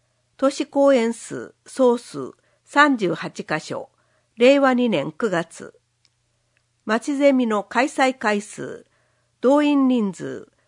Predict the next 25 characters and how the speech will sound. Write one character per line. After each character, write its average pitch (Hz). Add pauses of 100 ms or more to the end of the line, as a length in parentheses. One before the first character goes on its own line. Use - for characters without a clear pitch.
(120)
三 285
百 196
六 175
十 247
三 220
件、 131 (460)
九 302
百 262
九 247
十 180
三 202
人、 - (400)
年 226
あ 208
た 151
り、 - (320)
令 233
和 262
元 214
年 185
度。 - (720)
町 262
ゼ 277
ミ 254
は 202